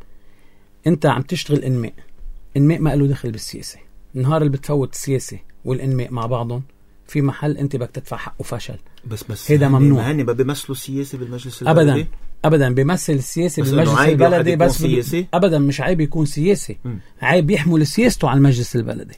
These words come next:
Speaker 2: ليه بتخلوا يوصل إذا حامل سياسته على
Speaker 1: يجي
Speaker 2: المجلس
Speaker 1: بالعكس،
Speaker 2: البلدي؟
Speaker 1: أهلا وسهلا بكل إنسان. اليوم حر كل إنسان يعبر في ديمقراطية، يعبر على اللي بده إياها.
Speaker 2: مهم.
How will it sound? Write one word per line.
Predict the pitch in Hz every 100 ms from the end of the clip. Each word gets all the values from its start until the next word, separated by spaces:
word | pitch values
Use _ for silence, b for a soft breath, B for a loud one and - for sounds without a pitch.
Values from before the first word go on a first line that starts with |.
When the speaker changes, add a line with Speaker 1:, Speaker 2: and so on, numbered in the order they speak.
| 101
Speaker 2:
ليه | 117
بتخلوا | - - 147 147
يوصل | 160 202 - 95
إذا | 87 95
حامل | 95 113 101
سياسته | 92 98 98 110
على | 143
Speaker 1:
يجي | 147
Speaker 2:
المجلس | 185 170
Speaker 1:
بالعكس، | 147 220 - 170
Speaker 2:
البلدي؟ | -
Speaker 1:
أهلا | 214 196 185
وسهلا | 156 - 226 190 160
بكل | 156 220 214
إنسان. | 170 175 156 226 180
اليوم | 151 175 196 156
حر | - 170 180
كل | - 202
إنسان | 165 170 - 202
يعبر | 175 196 175
في | 139 190
ديمقراطية، | 185 165 175 160 220 196
يعبر | 156 185 175
على | 156
اللي | 175
بده | 175 208
إياها. | 226 160 135
Speaker 2:
مهم. | 101 113